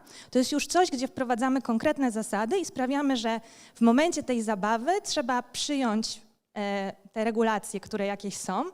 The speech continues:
przyjąć je bezwarunkowo, bo inaczej zostanie się popsuć zabawą i na przykład można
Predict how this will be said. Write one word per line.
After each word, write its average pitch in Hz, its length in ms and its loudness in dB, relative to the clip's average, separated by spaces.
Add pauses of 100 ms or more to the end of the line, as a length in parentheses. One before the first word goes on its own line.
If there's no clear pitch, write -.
(300)
przyjąć 277 320 -2
je 247 80 -2
bezwarunkowo, 214 640 -4
bo 381 100 -4
inaczej 349 280 -4
zostanie 277 380 0
się 247 120 -2
popsuć 233 340 -4
zabawą 247 440 0
i 240 80 0
na 214 100 -2
przykład 226 320 -6
można 214 360 -4